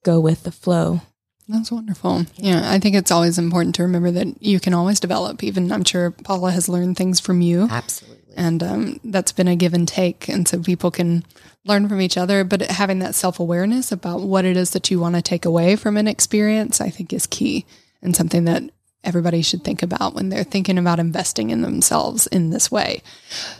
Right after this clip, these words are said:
Speaker 2: So speaking of that list, let's, let's hear a recommendation from that list of books you got, Paula. What would you recommend to our lovely listeners?
Speaker 3: Well,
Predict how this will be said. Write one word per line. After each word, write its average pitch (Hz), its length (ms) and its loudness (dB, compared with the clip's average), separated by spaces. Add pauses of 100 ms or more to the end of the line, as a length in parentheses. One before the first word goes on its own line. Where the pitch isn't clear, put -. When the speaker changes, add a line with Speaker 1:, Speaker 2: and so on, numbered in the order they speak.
(220)
Speaker 2:
So - 180 -2
speaking 320 340 2
of 190 120 0
that - 180 -4
list, - 600 -2 (140)
let's, - 440 -8
let's 294 180 0
hear 302 160 2
a - 20 0
recommendation 185 720 0
from 175 120 -10
that - 160 -8
list 185 280 0
of 175 80 -2
books 170 280 0
you 175 60 -4
got, - 260 -4
Paula. 180 340 -4
What 240 180 0
would 247 140 0
you 220 100 2
recommend 175 840 0 (640)
to 208 140 2
our 180 160 4
lovely 180 420 2
listeners? 165 720 0 (640)
Speaker 3:
Well, 160 500 0